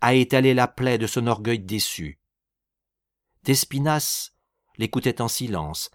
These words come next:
avec une expression de joie, quand Pellegrin s'emportait. À la fin du récit, il l'arrêta.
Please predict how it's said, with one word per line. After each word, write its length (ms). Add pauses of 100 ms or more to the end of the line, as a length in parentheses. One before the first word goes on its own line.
(540)
avec 240
une 80
expression 640
de 160
joie, 460 (720)
quand 140
Pellegrin 500
s'emportait. 760 (1120)
À 80
la 120
fin 200
du 100
récit, 520 (720)
il 180
l'arrêta. 640